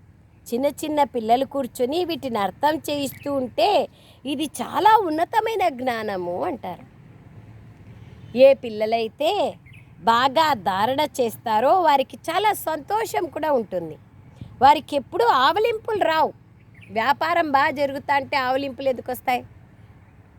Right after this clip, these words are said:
డబ్బులు జమ అవుతా ఉంటే ఆవలింపులు రావు. వారికి చాలా సంతోషం ఉంటుంది, వారికి ఎప్పుడూ ఆవలింపులు రావు. ఎవరికైతే ఏమీ అర్థం కాదో వారికి ఆవలింపులు వస్తూ ఉంటాయి.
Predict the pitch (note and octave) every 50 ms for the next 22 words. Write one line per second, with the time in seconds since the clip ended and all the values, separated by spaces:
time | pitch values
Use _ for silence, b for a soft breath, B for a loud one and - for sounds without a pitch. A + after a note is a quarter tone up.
0 | - - - - - - - - - - - - - - - F#3+ G#3 A3+ G#3+ B3+
1 | C#4+ C#4+ C#4 B3 G#3 F#3 G#3+ G#3 A3 B3+ C4 C4+ C4+ B3 - B3+ A#3+ A#3+ A#3 A#3
2 | A3 - A#3+ G#3 G#3 G#3 A3 A#3 G#3+ G#3 A3 G#3+ F#3+ F3 D#3+ D#3+ D#3 - - -
3 | - - - - - - - - - - - - - - - - - - - -
4 | - - - - - - _ - - - - - - _ _ _ - - - -
5 | - - - - - - - - - - - - _ - - - - _ - -
6 | _ - - - - - - - - - - - - - - - - - - B
7 | B B B B B - - C4+ D4 - - - A#3 A#3 C4 D#4+ G4+ G#4 - A#4
8 | G#4 F4 C#4 - E4 D4+ - - C4 A#3 G#3+ F#3 - F3+ D#3+ D#3 D3 - - b
9 | b b b b - B3+ C#4 C#4 - D4+ C#4 - - F#4 F#4+ F4+ D4 C#4 D4+ D#4+
10 | F4+ G4 A4 G#4 - - - D4+ B3+ A3 G#3 F#3+ F3+ D3 - _ _ _ b b
11 | b b b - A3 C4+ D4 E4+ F#4+ - F#4+ F#4 F#4 - - F#4 F4+ D4 C4 B3+
12 | C4+ D#4 F#4 A4+ G#4 F#4+ D#4+ - - F4+ F4+ F#4 E4+ - F4 E4 E4 C#4+ G4 A4+
13 | G#4+ F4+ E4+ E4 - - D4 C4+ C#4 D#4 E4+ F4+ G4+ G4 F#4+ - F#4 C#4+ C4 -
14 | - - B3+ A#3+ G#3+ F#3+ - - D#3+ D3+ -